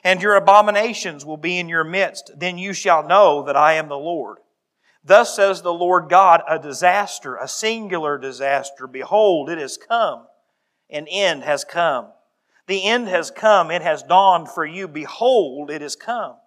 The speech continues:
Doom has come to you, you who dwell in the land. The time has come. A day of trouble is near, and not of rejoicing in the mountains. Now upon you I will soon pour out my fury and spend my anger upon you.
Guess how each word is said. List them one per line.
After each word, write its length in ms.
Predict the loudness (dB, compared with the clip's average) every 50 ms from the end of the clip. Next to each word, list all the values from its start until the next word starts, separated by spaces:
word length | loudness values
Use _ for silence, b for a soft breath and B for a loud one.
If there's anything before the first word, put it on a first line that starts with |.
| _ _ _ _ _ _ _ _ _ _ _ _
Doom 380 | -2 -2 0 0 0 -4 -4
has 180 | -4 -4 -4 -6
come 340 | -4 -2 0 0 0 -2 -6
to 100 | -12 -10
you, 240 | -8 -6 -6 -6 -8
you 240 | -8 -8 -8 -8 -8
who 160 | -8 -10 -12
dwell 420 | -12 -8 -2 0 2 2 2 2
in 120 | 0 -8 -8
the 100 | -6 -4
land. 400 | -2 -2 -2 0 0 -2 -2 -4 b b b b b
The 80 | -14 -14
time 440 | -10 -2 0 2 4 4 2 2
has 200 | -2 -6 -8 -8
come. 480 | -10 -6 -2 2 4 4 4 2 0 0
A 140 | 0 0 2
day 240 | 4 4 4 6 4
of 180 | 0 0 -2
trouble 440 | -6 -2 2 2 2 2 2 0 0
is 180 | 0 -2 -2 -6
near, 420 | -8 -6 -4 -4 -4 -4 -6 b b b b b
and 200 | b -2 0 0
not 280 | 2 2 4 4 4 4
of 180 | 4 2 2 2
rejoicing 640 | -6 -6 -2 0 0 2 2 0 -2 -6 -10 -10
in 100 | -10 -8
the 60 | -8 -6
mountains. 720 | -2 0 2 0 0 0 -4 -12 -14 -14 -20 -20 -20 _ _ _ _ _ _ _ _ _ -2
Now 240 | 2 4 4 4 4
upon 420 | 0 0 4 6 6 6 6 2
you 120 | 0 2 4
I 120 | 4 4
will 160 | 4 2 0
soon 500 | -6 -6 -8 -10 -12 -12 -12 -12 -14 -14
pour 280 | -12 -6 -2 2 4 4
out 180 | 4 4 2 2
my 200 | 2 2 2 2
fury 520 | -2 -8 -8 -4 -2 0 0 -2 -2 -4
and 180 | -6 -6 -6 -6
spend 680 | -12 -12 -12 -14 -16 -14 -8 -6 -4 -4 -4 -6 -2 0
my 200 | 0 0 0 -2
anger 440 | -6 -6 -6 -6 -8 -8 -4 -4
upon 380 | -4 -2 2 2 2 2 2 -2
you. 240 | -8 -20 -20 -20